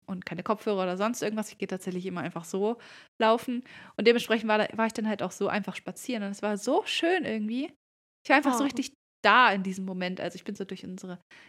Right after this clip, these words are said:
Speaker 1: Gassen gelaufen, hab so die, die Häuser angeguckt, weil da sind so schöne Häuser, irgendwie so Altbauten. Ich finde, die sehen immer richtig schön aus.
Speaker 2: <laughs>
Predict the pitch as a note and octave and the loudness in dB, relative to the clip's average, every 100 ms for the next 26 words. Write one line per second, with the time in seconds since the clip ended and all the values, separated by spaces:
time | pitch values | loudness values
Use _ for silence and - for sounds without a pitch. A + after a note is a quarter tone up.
0 | _ C4 B3+ C#4+ B3+ A#3 A3+ A3+ A3+ - | _ -2 -2 -4 -4 0 0 0 -2 -6
1 | A#3 A3+ A3 A3 A3 - - G3 F#3 F#3+ | -6 -4 -4 -4 -6 -10 -10 -8 -8 -8
2 | F#3+ G3+ A3+ G#3+ C4+ D4 - A#3+ A#3+ C4+ | -10 -6 -4 4 6 6 4 -2 -2 -4
3 | C4 F#3 F#3 F#3+ G3 F#3+ F3+ - - - | 0 2 2 2 -2 -2 -4 -6 -20 -14
4 | - B3 A3+ G3+ A3+ G#3+ F3 F#3+ - - | 0 2 6 6 6 4 0 -2 -4 0
5 | G#3 G#3 F3+ F3+ F#3+ F#3+ G3+ - - F#3+ | 0 2 0 0 -2 -8 -12 -14 -10 -8
6 | G#3 D#3+ F3 F3 F#3 G3 - - - D4+ | -6 -8 -6 -6 -6 -8 -10 -4 6 8
7 | D4+ C#4 C4 E4+ - - - E4+ D4+ | 10 10 8 6 -2 -8 4 6 6